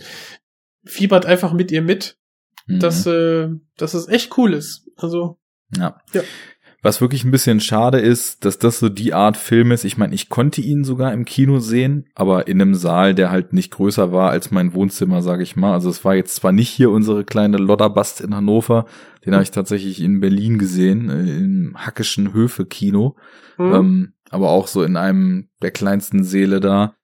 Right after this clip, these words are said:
Speaker 2: keine Ahnung, acht Reihen, äh, acht Sitze, so nach dem Motto. Und die Bilder, die er macht, die wären halt wirklich für so ein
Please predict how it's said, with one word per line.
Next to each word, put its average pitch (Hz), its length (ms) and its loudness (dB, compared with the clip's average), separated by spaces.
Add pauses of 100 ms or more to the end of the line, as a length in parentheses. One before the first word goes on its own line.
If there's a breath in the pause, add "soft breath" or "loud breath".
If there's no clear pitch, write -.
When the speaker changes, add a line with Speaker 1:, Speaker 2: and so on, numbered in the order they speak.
(280)
Speaker 2:
keine 92 240 0
Ahnung, 85 840 -2
acht - 260 -4
Reihen, 98 480 2
äh, - 20 -2
acht 95 640 -2
Sitze, 104 360 -2
so 107 160 -2
nach 107 180 0
dem 104 160 0
Motto. 123 380 2 (440 loud breath)
Und 92 260 -2
die 104 100 0
Bilder, 117 440 4
die 101 180 0
er 98 140 0
macht, 104 340 -2 (480)
die 117 260 -6
wären 110 360 2
halt 101 280 -2
wirklich 101 540 -2 (320)
für - 320 0
so 101 260 2
ein 95 400 4